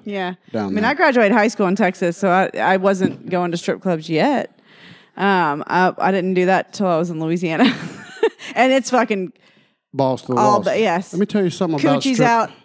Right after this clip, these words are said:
Speaker 1: everywhere.
Speaker 2: Strip clubs, Sons. My home state, Alabama, Sons. Roll Tide. You go to a strip club in Alabama,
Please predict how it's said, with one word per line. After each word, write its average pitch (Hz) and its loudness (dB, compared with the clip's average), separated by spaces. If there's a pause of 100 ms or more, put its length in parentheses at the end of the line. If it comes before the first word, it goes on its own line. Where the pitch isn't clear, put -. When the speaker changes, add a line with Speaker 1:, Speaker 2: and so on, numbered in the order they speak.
Speaker 1:
everywhere. 190 0 (100)
Speaker 2:
Strip - -4
clubs, 160 2
Sons. 143 0 (960)
My 151 -2
home 175 0
state, - 0 (500)
Alabama, 135 0
Sons. 110 -2
Roll 135 2
Tide. 107 -2 (600)
You 165 -2
go 294 0
to 233 2
a 180 2
strip 196 -2
club 180 0
in 165 0
Alabama, 175 0